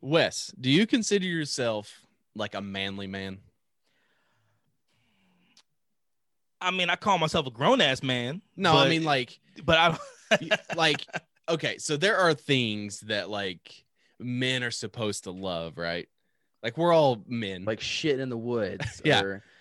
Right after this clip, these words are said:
Speaker 1: but,
Speaker 3: drinking
Speaker 1: like,
Speaker 3: whiskey straight out of the bottle.
Speaker 1: like, there's things that, like, is part, it's part of the,
Speaker 2: I
Speaker 1: uh,
Speaker 2: mean,
Speaker 1: the
Speaker 2: that, I mean, the whiskey at the bottle just sounds like just a real bad night. You mean, you mean
Speaker 1: Yeah.
Speaker 2: that's how you end it?
Speaker 1: Well, I mean, I, I guess, but I mean, I guess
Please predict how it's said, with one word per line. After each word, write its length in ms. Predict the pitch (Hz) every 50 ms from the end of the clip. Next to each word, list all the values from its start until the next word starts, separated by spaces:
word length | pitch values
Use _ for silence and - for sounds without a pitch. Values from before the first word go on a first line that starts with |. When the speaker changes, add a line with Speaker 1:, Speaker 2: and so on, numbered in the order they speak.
| _ _ -
Speaker 1:
but, 100 | 175 185
Speaker 3:
drinking 80 | 175
Speaker 1:
like, 220 | 170 160 147 120 123
Speaker 3:
whiskey 280 | 143 139 139 - 139 120
straight 280 | - - 135 131 127
out 140 | 123 123 120
of 40 | 110
the 40 | 107
bottle. 640 | 90 90 110 110 110 98 95 87 71 - - - - _ _ -
Speaker 1:
like, 160 | 175 180 175
there's 220 | 175 196 190 - -
things 320 | 277 277 269 240 196 170
that, 160 | 196 185 151
like, 260 | 156 151 143 131 -
is 120 | 135 139 -
part, 260 | - 143 151 156 156 -
it's 180 | 135 131 - -
part 240 | - 147 151 156 147
of 60 | 135
the, 240 | 127 120 110 110 - - -
Speaker 2:
I 60 | -
Speaker 1:
uh, 20 | 151
Speaker 2:
mean, 160 | 156 147 135
Speaker 1:
the 60 | 143
Speaker 2:
that, 100 | 160 - -
I 80 | - 165
mean, 120 | 170 160
the 80 | 147 147
whiskey 240 | 175 220 - - 160
at 60 | 143
the 80 | 131
bottle 160 | 127 147 151 131
just 140 | 123 127
sounds 180 | - 151 135 120
like 140 | 123 113 107
just 160 | 110 113 -
a 80 | - 131
real 360 | 131 127 127 139 135 127 123
bad 320 | 110 110 127 123 120 110 113
night. 260 | 120 123 123 117 104 95
You 100 | 107 127
mean, 60 | 123 123
you 80 | 123
mean 80 | 117 104
Speaker 1:
Yeah. 40 | 98
Speaker 2:
that's 140 | 131 131
how 60 | 135 131
you 140 | 123 123 -
end 180 | 127 127 117
it? 160 | 107 107 107 - _ _ _ _ _ -
Speaker 1:
Well, 100 | 117 117
I 60 | 110 107
mean, 380 | 104 104 101 98 98 101 101 107 - _ _ _ _ _ _ _ _ _ _ _ _ _ -
I, 120 | 117 131 - -
I 60 | 123
guess, 560 | 127 123 123 123 113 98 92 - - - - -
but 320 | 123 113 117 104 - -
I 60 | 104
mean, 180 | 110 110 104 101
I 100 | 107 110
guess 280 | 120 123 117 - -